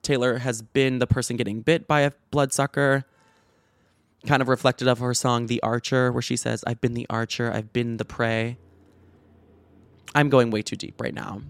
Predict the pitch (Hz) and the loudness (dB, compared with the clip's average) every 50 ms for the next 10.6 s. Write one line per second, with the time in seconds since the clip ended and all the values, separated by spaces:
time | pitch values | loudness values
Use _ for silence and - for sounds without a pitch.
0 | - - _ _ - _ 131 123 113 - - _ _ _ _ _ _ - - 151 | -18 -20 _ _ -2 _ 2 2 2 0 -4 _ _ _ _ _ _ 0 2 4
1 | 147 147 160 165 165 151 135 131 120 117 113 110 110 104 - - - _ _ _ | 4 6 6 4 4 4 2 2 2 2 2 0 -2 -2 -6 -10 -14 _ _ _
2 | _ _ _ _ _ _ - - - 127 - - 135 117 107 113 110 110 - _ | _ _ _ _ _ _ -4 -2 0 0 0 0 -4 -2 0 -2 -2 -2 -6 _
3 | _ _ _ _ _ _ _ _ _ _ _ _ - 131 120 120 117 - - 120 | _ _ _ _ _ _ _ _ _ _ _ _ 2 4 4 4 0 0 -2 -2
4 | 117 - - 110 107 - - 113 113 107 107 - 107 117 113 107 - - - - | -2 -2 -4 -4 -4 -4 -4 -4 -4 -6 -6 -6 -6 -4 -4 -4 -6 -6 -6 -6
5 | - - 113 - - - - - 117 - _ _ _ _ _ _ _ _ _ _ | -4 -6 -6 -8 -10 -12 -10 -10 -12 -16 _ _ _ _ _ _ _ _ _ _
6 | _ - _ - 151 151 151 151 151 143 - 147 151 151 - 202 233 - 285 262 | _ -20 _ 2 4 6 8 8 6 6 6 4 2 2 2 0 2 4 4 4
7 | 190 147 147 135 143 139 131 127 123 127 131 131 120 - 127 120 117 117 113 117 | 6 6 6 6 4 4 4 4 2 2 0 0 2 2 4 4 4 4 2 0
8 | - - - 127 127 120 110 - - - 113 117 123 127 123 - 123 123 123 120 | -2 -4 -6 -6 -4 -6 -6 -12 -14 -8 -6 -2 -2 -2 0 4 4 4 4 4
9 | 127 120 113 - 120 113 107 107 110 113 120 127 135 - _ _ _ _ _ _ | 0 -4 -2 0 0 0 0 0 0 0 0 0 -2 -6 _ _ _ _ _ _
10 | _ _ 147 131 127 147 139 135 135 131 - | _ _ -4 0 2 2 4 4 2 0 -2